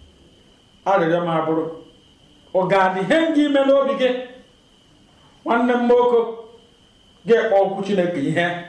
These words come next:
ma site na ya rụtara onwe m nchegharị. Biko, ha emerela obi David, onye eze, nwedịrị ike imela obi ke iwo. Ekwensu nwere ike ịbata.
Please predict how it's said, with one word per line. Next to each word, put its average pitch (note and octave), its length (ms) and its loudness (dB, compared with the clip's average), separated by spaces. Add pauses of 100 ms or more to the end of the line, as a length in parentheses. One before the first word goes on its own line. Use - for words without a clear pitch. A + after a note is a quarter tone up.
(400)
ma C#3+ 120 -2
site C#3+ 240 -2
na E3 100 2
ya D3+ 180 2
rụtara D#3+ 300 -2
onwe D#3 180 -2
m D3+ 340 -6
nchegharị. B2+ 540 -2 (1400)
Biko, A3 260 0 (1800)
ha C4+ 60 4 (100)
emerela A#3+ 460 2
obi G#3+ 200 0
David, E3 440 -2 (800)
onye F3 240 0
eze, - 340 -4 (260)
nwedịrị F#3+ 360 -2
ike A3+ 180 -4
imela G#3+ 260 2
obi G3+ 260 0
ke F#3+ 80 2
iwo. F#3 420 -2 (1000)
Ekwensu B3 640 2 (260)
nwere D#3+ 160 -4
ike F3 160 -4
ịbata. C#3 320 -4